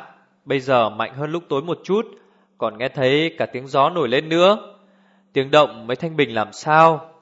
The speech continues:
ông nghĩ, thật là một vùng thanh bình. Ông tiếp tục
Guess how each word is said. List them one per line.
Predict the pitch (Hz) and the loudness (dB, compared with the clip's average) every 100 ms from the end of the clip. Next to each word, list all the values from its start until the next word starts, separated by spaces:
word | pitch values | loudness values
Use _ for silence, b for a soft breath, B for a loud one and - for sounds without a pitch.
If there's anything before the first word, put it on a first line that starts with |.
| _ _ | _ _
ông | 127 | -10
nghĩ, | 127 143 156 180 - _ _ | -4 -2 -2 -6 -16 _ _
thật | 143 | -8
là | 120 | -4
một | 110 110 | -6 -6
vùng | 127 117 98 92 | -6 -6 -6 -14
thanh | 147 151 | -12 -4
bình. | 143 127 120 101 _ _ _ _ - | 0 0 -2 -14 _ _ _ _ -6
Ông | 131 127 | -6 -4
tiếp | 170 175 | -8 -6
tục | 143 | -8